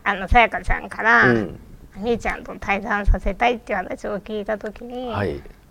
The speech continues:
Speaker 1: 私最初冗談で言ってると思ってたんですよ。
Speaker 2: うんうんうん。
Speaker 1: で、まあ、そんなこと実現しないよなって思ってたら、なんとですね、本当の話になってしまって、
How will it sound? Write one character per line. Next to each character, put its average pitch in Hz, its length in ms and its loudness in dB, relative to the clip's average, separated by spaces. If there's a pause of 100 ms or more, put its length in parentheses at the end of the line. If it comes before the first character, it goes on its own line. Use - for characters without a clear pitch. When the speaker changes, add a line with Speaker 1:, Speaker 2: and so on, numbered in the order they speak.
(100)
Speaker 1:
私 247 180 -2
最 311 160 0
初 302 160 0
冗 285 200 4
談 349 220 6
で 220 60 4
言 - 80 2
っ - 20 -14
て - 160 -6
る - 160 -6 (100)
と - 100 -20
思 - 120 -12
っ - 20 -8
て - 100 -14
た - 120 -6
ん 143 80 4
で 135 60 6
す 117 100 2
よ。 123 120 2
Speaker 2:
う - 20 -
ん - 20 0
う - 40 -4
ん - 20 -2
う 107 80 0
ん。 76 160 -6 (640)
Speaker 1:
で、 226 340 0
ま - 120 -4
あ、 - 20 -8
そ - 160 -4
ん 320 80 -2
な 392 120 0
こ 427 100 0
と 370 140 -4
実 202 360 -6
現 349 180 2
し - 120 -14
な 349 200 2
い 359 40 0
よ 233 140 0
な 254 180 0
っ - 20 -14
て - 320 -6 (460)
思 226 200 0
っ 254 60 2
て 254 160 -8
た 214 160 -4
ら、 214 520 2 (540)
な 226 200 -2
ん - 40 -10
と - 140 -12
で - 140 -10
す - 100 6
ね、 - 300 -2 (760)
本 269 180 -2
当 269 120 4
の 262 100 4
話 254 300 4
に 220 200 -2
な - 120 -4
っ - 40 -6
て - 160 -14
し - 120 -4
ま - 160 -8
っ - 20 -6
て、 220 560 -2